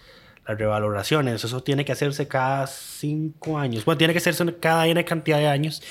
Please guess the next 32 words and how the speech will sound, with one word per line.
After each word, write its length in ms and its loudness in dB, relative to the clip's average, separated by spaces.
y 100 4
hay 100 4
gente 260 0
que 80 2
no 140 2
lo 100 4
hace. 380 2
Eh, 580 -2
de, 300 -6
yo 160 -4
el 120 -4
ejemplo 400 -6
pa-, 320 -4
más 300 -4
cercano 380 -2
que 100 -6
puedo 540 -2
recordar 580 -2
son 460 -2
precisamente 500 0
diputados, 800 0
eh, 260 -4
que 100 -8
tienen 240 0
un 160 2
lote, 280 2
por 140 -4
ejemplo, 340 -2
valorado 360 0
en 80 -4
cien 220 0
colones 600 -4